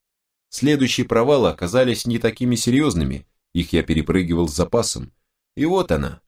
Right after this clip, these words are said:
уходящая ввысь узенькая лестница, ведущая к подножию замка. Что там говорил Коттон? Где-то здесь притаилась задница, то есть страшная и непонятная опасность,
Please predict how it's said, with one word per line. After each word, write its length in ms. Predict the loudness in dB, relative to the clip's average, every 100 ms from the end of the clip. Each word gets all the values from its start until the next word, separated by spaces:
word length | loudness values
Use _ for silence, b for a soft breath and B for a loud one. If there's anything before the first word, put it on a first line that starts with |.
| -10
уходящая 640 | -2 2 2 2 0 -2
ввысь 340 | 0 0 -2 0
узенькая 460 | 0 2 -2 -2
лестница, 640 | 0 0 0 -2 -2 -4 -4 b b
ведущая 640 | -2 0 2 2 2 0 0
к 100 | 0
подножию 580 | -2 2 0 2 0
замка. 520 | 0 -2 -4 -12 -20 _ _ _ _
Что 180 | -6 -2
там 180 | 0 2
говорил 380 | 2 2 0 0
Коттон? 400 | -2 -2 -6 -10 _ _ _ _ -2
Где-то 320 | 0 2 2
здесь 300 | 2 0 0
притаилась 580 | -2 0 2 2 2 2
задница, 600 | 0 0 -4 -10 -16 _ _ _ _ _ -4
то 80 | -2
есть 280 | -2 -4 -8
страшная 600 | -2 2 2 2 0 -2
и 160 | 0 -2
непонятная 680 | 0 0 0 -2 0 -2
опасность, 600 | 0 -2 -2 -2 -6 -8